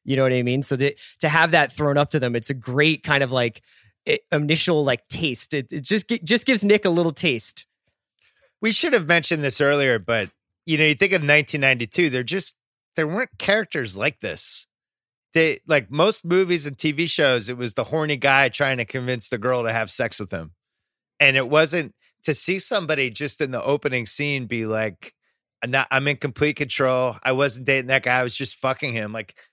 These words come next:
Speaker 2: there were, there were no anything like that anywhere. It's like, "What is this? <laughs> What's going on?" Uh, now I think, I think it seems a little more normal, but at the time was not. Uh, second scene, the second house visit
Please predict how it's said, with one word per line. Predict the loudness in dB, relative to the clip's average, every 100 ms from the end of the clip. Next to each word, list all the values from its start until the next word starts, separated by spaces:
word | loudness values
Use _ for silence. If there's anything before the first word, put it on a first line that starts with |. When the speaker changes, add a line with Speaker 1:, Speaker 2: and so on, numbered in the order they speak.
| _ _ 0
Speaker 2:
there | 2
were, | 2 0 0
there | 0 2
were | 0
no | -2 -2 2 2 2 2
anything | 4 4 4 0 0
like | 0 0
that | 0 2
anywhere. | 2 2 2 2 2
It's | 0
like, | -6 -8
"What | -4 0 0
is | 0 -2
this? | 0 0 -2 -6
<laughs> | -4
What's | -4 0
going | 0 0 0
on?" | 0 2 0 -4 -20 -20 _
Uh, | 0 2 2 -2
now | 0 2
I | 0
think, | 0 -4 -4 -14 _
I | 0
think | 0 -2 -4
it | -6
seems | -6 -8 -8
a | -6
little | -4 -6 -4
more | -4 -4
normal, | -6 -8 -8 -10 -12
but | -12 -12 -16 _ _ _ -4
at | -4 -4
the | -6
time | -6 -6
was | -4
not. | -4 -4 -8 _ _ 0
Uh, | 4 4 2
second | 0 2 2 -4
scene, | -2 -2 -2 -6 -14 _ _ _ _ _ _
the | -6
second | 0 2 2 -2
house | 0 0 0 -2
visit | -6 -4 -8